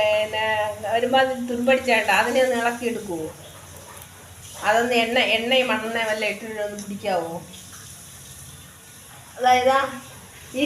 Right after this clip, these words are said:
ഷേവ്, ഷേവ് ചെയ്യുമ്പോ, ഷേവ് ചെയ്യുമ്പോ ഉള്ള തേക്കുന്നതാണ്. കണ്ടല്ലോ. ഇത് വെച്ച് ക്ലീൻ ചെയ്യാൻ പറ്റും. ഇതെന്തോ ഒരു ആസിഡാണ്.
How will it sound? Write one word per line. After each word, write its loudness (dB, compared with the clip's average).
ഷേവ്, 6
ഷേവ് 6
ചെയ്യുമ്പോ, 4
ഷേവ് 4
ചെയ്യുമ്പോ 2
ഉള്ള 2
തേക്കുന്നതാണ്. 0
കണ്ടല്ലോ. -4
ഇത് 2
വെച്ച് 2
ക്ലീൻ 2
ചെയ്യാൻ 6
പറ്റും. -2
ഇതെന്തോ 4
ഒരു 10
ആസിഡാണ്. 2